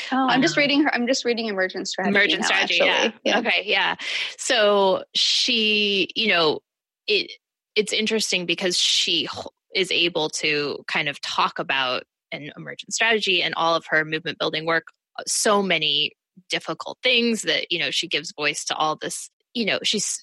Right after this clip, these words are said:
Speaker 2: has such an eloquent way of talking about really deeply entrenched patterns of, you know, institutionalized oppression and all that. And yet here comes pleasure activism. And it's, it's just this beautiful,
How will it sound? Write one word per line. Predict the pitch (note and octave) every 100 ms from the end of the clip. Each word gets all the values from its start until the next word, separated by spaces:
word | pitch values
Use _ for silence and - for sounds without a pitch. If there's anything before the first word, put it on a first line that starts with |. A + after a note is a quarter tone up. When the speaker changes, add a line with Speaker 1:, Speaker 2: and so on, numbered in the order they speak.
| -
Speaker 2:
has | - G3+
such | - F#3+ -
an | F3
eloquent | D#3+ D#3+ - D#3
way | C#3
of | C#3+
talking | - C3 C3+ - -
about | - C3+ C3 A2 - - - _ _ _
really | E3+ E3+ F3 E3 D#3+ C#3+ C#3 -
deeply | D#3+ D3 C#3+ C3+
entrenched | D3 - A#2+ - -
patterns | C#3+ C3+ B2 F3+ G2+
of, | D#3+ - - -
you | D3+
know, | F#2+ - - _ _ _ _ _ _ E3
institutionalized | E3 - - C#3+ C#3 A#2 -
oppression | - G3 - D#3+
and | D3+ D3
all | D#3+ D#3
that. | D3 D3 -
And | F3
yet | F3+ A#3 D3 D3+ - - - - _ _ _ _ -
here | - G#3
comes | F#3+ F3
pleasure | - F3 E3 E3
activism. | C#3 D#3 - D#3+ D3+ D3 C#3+
And | C#3+ D3
it's, | - - -
it's | - F3+ - - - _ _ G#3
just | G3+ -
this | G3+ -
beautiful, | F3 E3+ F3+ F3+ F#3 F3+ - E3 D#3+ D#3 D3 D3 C#3+ B2+